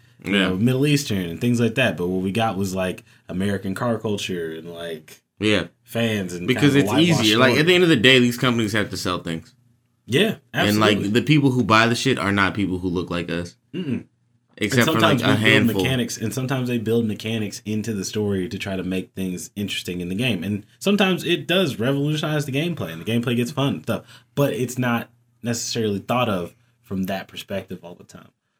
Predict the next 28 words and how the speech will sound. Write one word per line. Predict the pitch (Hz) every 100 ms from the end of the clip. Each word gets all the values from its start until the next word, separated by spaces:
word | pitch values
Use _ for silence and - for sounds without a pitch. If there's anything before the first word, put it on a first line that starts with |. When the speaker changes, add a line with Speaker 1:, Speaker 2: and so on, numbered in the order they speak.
| _
Speaker 2:
Yeah. | 113 120 90 85 -
Speaker 1:
And | 151
there | 180
are, | 180 151
there | 147 175
are | - 147 156
black | 131 139 135
people | - 139 131 127
that | 107 107 -
do | 120 120 117
play | - 117 113
the | 104
game. | 104 92
There | 87 101
are | 107 117
people | 120 127 120 107
of | 98
color | 113 104 92
that | 92
enjoy | 95 92 101 107
the | 92
game. | 101 110 90
There | -
are | -
two | - 160
people | 160 147 139
of | 135
color, | 151 175 156